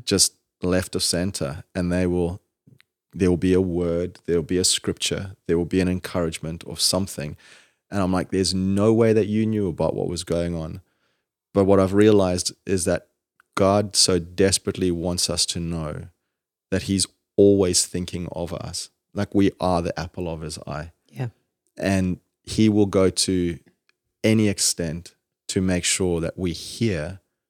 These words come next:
Speaker 1: what he needs for us to hear. Even if we're in those moments where we are not listening, he'll actually go and tell somebody else to give us a message. So he doesn't speak to me through one specific way. It's just whatever, by, it's almost like by any means necessary.
Speaker 2: Yeah.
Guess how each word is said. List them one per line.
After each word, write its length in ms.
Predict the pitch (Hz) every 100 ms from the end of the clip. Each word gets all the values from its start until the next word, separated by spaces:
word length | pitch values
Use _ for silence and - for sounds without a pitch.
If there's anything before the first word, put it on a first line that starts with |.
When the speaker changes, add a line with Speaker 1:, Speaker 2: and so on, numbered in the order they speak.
| _ _
Speaker 1:
what 160 | 90 92
he 220 | - 95
needs 360 | 87 85 82 -
for 140 | -
us 120 | 82
to 100 | -
hear. 260 | 82 - 82 -
Even 320 | 104 95 92
if 140 | 87
we're 160 | 95 92
in 100 | 87
those 200 | 85 80
moments 300 | 90 82 82
where 100 | 82
we 140 | 80 90
are 40 |
not 180 | 82 -
listening, 340 | 82 - 82 80
he'll 200 | 82 -
actually 380 | 76 - - 85
go 240 | - 87
and 120 | 80
tell 200 | - 82
somebody 460 | 80 - 85 82 82
else 260 | 80 76 - _ _ _ -
to 120 | 95
give 220 | 78 82
us 200 | 80 -
a 60 | 82
message. 520 | 67 - - - - _ _ _ -
So 200 | - 95
he 140 | 107
doesn't 280 | 95 101 107
speak 300 | 98 - 90
to 120 | - 90
me 120 | 87
through 300 | - 90 87
one 240 | 82 85
specific 540 | 78 - - 73 78 -
way. 200 | 80 78
It's 140 | 76
just 260 | - 90 - _ _ _
whatever, 680 | 90 92 95 - 98 92 92
by, 220 | 85 90 - -
it's 140 | 104
almost 300 | 113 113 107
like 200 | 98 90
by 140 | 90 90
any 200 | 101 95
means 260 | 90 85 -
necessary. 560 | 80 - - 82 80 -
Speaker 2:
Yeah. 160 | 135